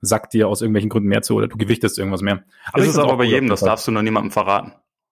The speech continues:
Speaker 1: Ja, nee, es, wir sind ja unter uns.
Speaker 2: Ja.
Speaker 1: Deswegen können wir ja hier ganz offen drüber sprechen,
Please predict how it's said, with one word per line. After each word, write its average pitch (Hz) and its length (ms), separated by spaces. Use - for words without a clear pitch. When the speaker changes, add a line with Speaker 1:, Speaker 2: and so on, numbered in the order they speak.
Speaker 1:
Ja, 131 120
nee, 180 140
es, 131 260
wir 123 80
sind 147 80
ja 147 80
unter 113 180
uns. - 320
Speaker 2:
Ja. 110 160
Speaker 1:
Deswegen 113 320
können 120 160
wir 110 80
ja 104 40
hier 117 220
ganz 113 520
offen 120 220
drüber 98 220
sprechen, - 460